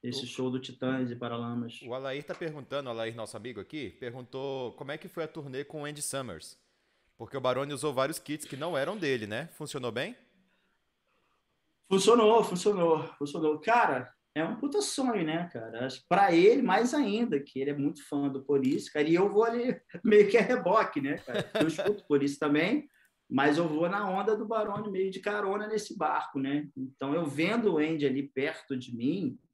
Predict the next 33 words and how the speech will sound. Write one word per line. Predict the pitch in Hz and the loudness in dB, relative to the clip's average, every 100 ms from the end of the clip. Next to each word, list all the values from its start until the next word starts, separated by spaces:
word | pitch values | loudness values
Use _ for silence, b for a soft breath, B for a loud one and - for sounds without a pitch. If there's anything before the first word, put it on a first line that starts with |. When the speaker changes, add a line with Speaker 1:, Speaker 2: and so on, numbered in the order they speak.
| _ _ _ _ _ | _ _ _ _ _
Speaker 1:
porra, | - 196 143 117 | 0 2 2 0
bicho, | 113 - | -6 -10
é | |
o | 113 | -6
cara | 127 143 | -4 -4
do | 139 135 | -6 -6
Police, | 143 139 165 - - | -4 -2 -4 -6 -10
né? | 120 147 - _ _ _ _ _ _ _ | -8 -8 -10 _ _ _ _ _ _ _
Mas | - 127 143 147 147 143 135 | 2 4 6 8 6 4 4
ele | 170 175 | 4 4
usou | 196 175 165 185 | 0 -2 -2 0
alguns | 196 196 180 | 0 -2 -6
kits | - 175 180 - - | -6 -4 -4 -6 -4
fora, | 143 160 202 170 123 | 0 2 4 2 0
por | 139 | 0
exemplo, | 135 135 131 | 0 -2 -2
a | |
gente | 143 156 175 | -2 -2 -2
usou | 143 139 156 135 - b _ - | -2 2 2 2 -2 b _ 0
em | 147 | 2
São | 165 151 143 | 4 2 2
Paulo, | 147 156 147 | 2 4 4
Rio, | 123 151 175 170 | 0 -2 -2 -2
a | |
gente | 170 170 - | -2 -6 -10
conseguiu | - 170 151 156 170 | -8 -6 -4 -2 0
usar, | 139 143 151 156 - | 0 0 2 0 -4
é, | 139 135 | -6 -4
no | 139 - | -4 -4
caso, | 135 143 143 143 | -2 -2 -2 -2
nosso | 143 147 147 | -2 -2 -4
kit. | 143 127 - - - _ _ _ | -2 -2 -4 -14 -18 _ _ _
Speaker 2:
Uhum. | 110 101 113 | -20 -18 -18